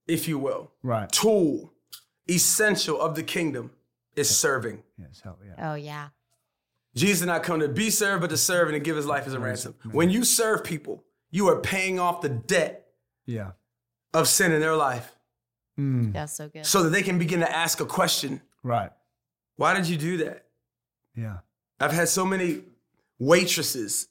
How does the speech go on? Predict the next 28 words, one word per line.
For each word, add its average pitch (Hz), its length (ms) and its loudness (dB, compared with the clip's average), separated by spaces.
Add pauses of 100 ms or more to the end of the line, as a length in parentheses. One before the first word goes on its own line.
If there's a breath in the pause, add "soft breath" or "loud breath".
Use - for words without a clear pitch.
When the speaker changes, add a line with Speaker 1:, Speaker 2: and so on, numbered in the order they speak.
Speaker 1:
or 147 180 2
waiters 156 420 4
that 147 120 0
are 147 80 0
just 147 240 -4 (680)
giving 135 500 2
bad 170 420 2
service. 143 580 -2 (280)
And 151 140 2
I 185 120 6
have 170 380 -2
every 190 340 0
reason 160 520 -2 (720)
to, 170 320 2
to, 160 200 -4
'cause 147 100 -2
I, 175 300 2
I 156 80 0
didn't 185 460 0
tell 151 120 0
them 131 80 0
to 120 60 -4
sign 135 260 0
up 120 80 -8
for 135 60 -6
that 131 120 -2
job. 135 400 -2
Speaker 2:
Right. 113 240 -6